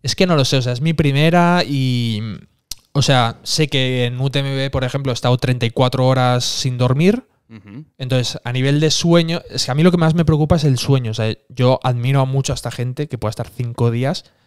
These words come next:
Speaker 1: como máximo, microsueños de diez minutos, porque lo que te sobra de la hora, eh, por lo que hablan ellos, más o menos las vueltas siempre las dan en torno a los cincuenta minutos.
Speaker 2: Claro,
Speaker 1: O sea,
Speaker 2: no lo
Speaker 1: tienes diez minutos.
Speaker 2: no lo había planteado de esa forma, tío.
Speaker 1: Claro, diez minutos es lo máximo que puedes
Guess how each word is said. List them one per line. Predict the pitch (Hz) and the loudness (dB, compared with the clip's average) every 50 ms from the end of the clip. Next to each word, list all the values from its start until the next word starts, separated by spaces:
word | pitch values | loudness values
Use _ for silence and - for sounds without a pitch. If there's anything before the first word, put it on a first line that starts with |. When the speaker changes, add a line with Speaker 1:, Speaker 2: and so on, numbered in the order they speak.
| _ _ _ _ _ _ _ _ | _ _ _ _ _ _ _ _
Speaker 1:
como | - 135 120 107 | -10 -8 -6 -4
máximo, | 101 110 135 - - 139 120 110 104 87 - - | -4 -4 -4 -4 -4 -4 -4 -6 -6 -8 -8 -8
microsueños | 120 120 - - 117 117 - 123 120 123 120 | -8 -8 -6 -6 -6 -6 -6 -6 -6 -4 -2
de | 120 113 | -2 -2
diez | 117 123 117 - | -2 -2 -2 -2
minutos, | 120 120 131 156 151 135 113 | -2 -2 0 0 0 -2 -4
porque | - - 110 - 117 113 | -4 -6 -6 -4 -4 -4
lo | 113 113 | -4 -4
que | - 113 | -6 -6
te | - 113 | -8 -6
sobra | - - 127 127 131 131 | -6 -6 -4 -4 -2 -2
de | 135 135 | 0 0
la | 131 127 | 2 2
hora, | 131 139 147 160 190 196 - _ _ _ _ _ _ _ _ _ _ _ _ _ 123 | 4 4 4 2 2 0 -4 _ _ _ _ _ _ _ _ _ _ _ _ _ 2
eh, | 135 131 123 117 113 113 | 2 4 4 4 2 2
por | - 123 110 | 0 0 0
lo | 113 110 | -2 -4
que | 107 123 123 | -2 -2 0
hablan | 123 135 139 135 135 | 2 2 2 2 4
ellos, | 139 143 147 151 160 156 143 | 4 4 4 6 4 4 4
más | 139 120 | 2 2
o | 135 | 2
menos | 131 139 147 143 | 2 4 4 4
las | 143 131 123 | 4 4 2
vueltas | 127 123 135 139 139 - 165 165 | 4 4 4 4 4 4 2 0
siempre | - 170 151 139 143 | 0 -2 -4 -2 -2
las | 143 131 123 117 | -2 -2 -2 -2
dan | 139 127 131 | -4 -4 -4
en | 127 127 | -4 -4
torno | - 127 120 135 127 | -4 -4 -2 -2 -4
a | 127 | -4
los | 127 120 - | -4 -6 -6
cincuenta | - - 127 127 120 120 - 135 139 143 139 135 143 131 | -8 -10 -10 -10 -10 -6 -2 -2 0 0 -2 -2 -4 -4
minutos. | 131 135 135 143 151 151 151 190 233 254 - - _ _ _ _ _ | -4 -2 0 0 0 2 2 2 0 0 -2 -8 _ _ _ _ _
Speaker 2:
Claro, | - - 127 127 | -12 -6 -4 0
Speaker 1:
O | |
sea, | 127 123 | 2 2
Speaker 2:
no | 117 | 4
lo | 117 | 4
Speaker 1:
tienes | 147 147 175 160 - - | 2 2 0 -2 -2 -2
diez | 156 170 170 - | -2 -2 0 0
minutos. | 160 143 143 170 190 180 - 113 104 110 - - - _ _ _ | -2 -2 0 0 0 0 0 -2 -4 -6 -8 -12 -18 _ _ _
Speaker 2:
no | - 113 120 | -10 -6 -4
lo | 120 | -2
había | 120 127 135 139 | -2 -2 -2 -2
planteado | 151 156 147 147 135 127 | -2 -2 0 0 0 0
de | 117 | 0
esa | 110 - 104 | -2 -6 -6
forma, | - 127 156 165 143 117 | -4 -2 -2 -2 -2 -6
tío. | 110 127 156 160 120 - | -6 -6 -4 -4 -4 -2
Speaker 1:
Claro, | - 175 180 139 | 0 2 2 2
diez | 123 139 151 139 | 2 0 0 0
minutos | 175 175 170 180 180 - 254 196 | 0 0 0 0 -2 -2 -2 -2
es | 190 170 165 | -2 0 0
lo | 170 156 151 | 0 0 0
máximo | 147 147 - - - - 156 151 143 | 0 -2 -2 -4 -4 -2 -2 -2 0
que | 135 135 | -2 -2
puedes | - 139 135 135 131 135 131 127 123 - - - - | 0 0 0 2 2 2 0 0 -2 -2 -6 -8 -12